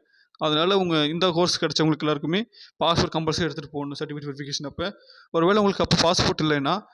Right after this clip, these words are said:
நீங்க அந்த கேம்பஸ் டைரக்டருக்கு நீங்க லெட்டர் எழுதணும். உங்களுக்கு எந்த கேம்பஸ் அலாட் ஆயிருக்கோ அந்த கேம்பஸ் டைரக்டருக்கு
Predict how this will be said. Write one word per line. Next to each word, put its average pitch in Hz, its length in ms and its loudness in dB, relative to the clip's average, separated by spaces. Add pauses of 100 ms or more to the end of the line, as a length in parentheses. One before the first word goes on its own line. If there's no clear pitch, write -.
(200)
நீங்க 170 260 -2
அந்த 156 160 -2
கேம்பஸ் 180 400 0
டைரக்டருக்கு 160 360 0
நீங்க 175 140 0
லெட்டர் 151 240 0
எழுதணும். 143 240 2
உங்களுக்கு 147 280 0
எந்த 170 160 0
கேம்பஸ் 160 280 0
அலாட் 156 180 0
ஆயிருக்கோ 165 200 0
அந்த 156 160 -2
கேம்பஸ் 151 360 0
டைரக்டருக்கு 147 520 0